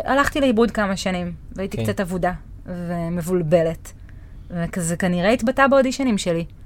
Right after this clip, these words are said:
Speaker 1: וזה חלק מ-, מהדרך. וב-, אמ, שנתיים, שלוש האחרונות, שאני כבר הרבה יותר, לדעתי, אה, על זה, אה, כבר מבינה את הדרך שלי, ו-,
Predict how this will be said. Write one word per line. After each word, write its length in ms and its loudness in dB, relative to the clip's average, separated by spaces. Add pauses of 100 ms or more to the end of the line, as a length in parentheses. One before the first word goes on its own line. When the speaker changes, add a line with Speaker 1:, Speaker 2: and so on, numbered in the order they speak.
(460)
Speaker 1:
וזה 580 -2
חלק 360 -2
מ-, 80 0 (240)
מהדרך. 800 0 (760)
וב-, 720 -2 (1400)
אמ, 40 -6 (420)
שנתיים, 380 -2
שלוש 240 2
האחרונות, 380 4
שאני 220 -2
כבר 280 -2
הרבה 400 2
יותר, 360 2
לדעתי, 460 0
אה, 360 0
על 260 4
זה, 280 2 (360)
אה, 60 -4 (1200)
כבר 160 4
מבינה 440 6
את 100 0
הדרך 340 -2
שלי, 440 -4
ו-, 120 -4